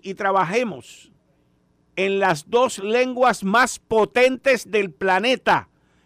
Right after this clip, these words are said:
el inglés y el español. Esa será nuestra ventaja y nuestro camino más seguro hacia el futuro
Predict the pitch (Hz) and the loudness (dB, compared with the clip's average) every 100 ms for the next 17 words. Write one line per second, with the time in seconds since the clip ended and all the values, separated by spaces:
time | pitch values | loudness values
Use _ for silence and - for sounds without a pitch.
0 | _ 240 233 220 208 196 254 277 196 - | _ 2 2 2 -4 0 2 2 0 -4
1 | 226 220 208 - - 202 190 214 247 143 | -2 0 0 -4 -2 0 0 0 0 -2
2 | 95 - _ _ _ _ _ - 233 226 | -6 -20 _ _ _ _ _ -2 -2 0
3 | 214 202 202 208 202 175 - 170 160 147 | -2 -2 -2 -2 -2 -6 -2 0 0 -2
4 | 131 240 254 247 233 _ _ _ _ 214 | 0 2 2 0 -8 _ _ _ _ -6
5 | 214 208 202 - 196 165 175 202 233 202 | -4 -4 -4 -6 -6 -2 -2 -2 -4 -2
6 | 214 214 196 185 240 233 226 - 160 151 | -2 -4 -4 -4 -2 -2 -2 -4 -8 -8
7 | 160 143 - 143 - 170 170 165 | -8 -10 -8 -10 -4 -4 -2 -4